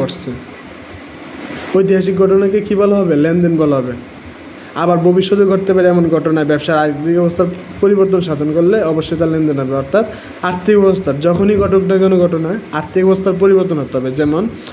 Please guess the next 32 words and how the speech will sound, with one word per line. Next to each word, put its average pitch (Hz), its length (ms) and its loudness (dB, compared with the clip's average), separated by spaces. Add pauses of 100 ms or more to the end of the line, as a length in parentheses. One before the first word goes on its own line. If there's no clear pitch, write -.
(200)
অনাদায়ী 196 360 4
পাওনা 190 220 2
সঞ্চিতি, 175 480 0
বাট্টা 170 320 -2
সঞ্চিতি। 139 480 -4
অর্থাৎ 160 420 -2 (520)
অনাদায়ী 202 360 2
পাওনা 196 240 2
সঞ্চিতি 175 360 -2
মানে 175 240 2
কি? 147 160 -4 (180)
দেনাদারের 165 460 2
টাকা 170 180 2
আমি 196 240 4 (360)
পাইতেও 196 340 2
পারি, 214 300 4
নাও 165 320 0
পাইতে 143 220 0
পারি। 135 220 0
অর্থাৎ 196 300 0 (140)
ভবিষ্যতে 170 420 2
ঘটনা 180 340 2
ঘটতেও 170 380 0
পারে, 214 200 2 (200)
নাও 151 380 0 (400)
ঘটতে 147 280 -4
পারে। 123 220 -4 (1160)
At 175 80 -6 (120)
last - 320 -4 (100)
হচ্ছে 143 260 -2 (280)
হিসাব 190 280 2
সমীকরণ 185 560 2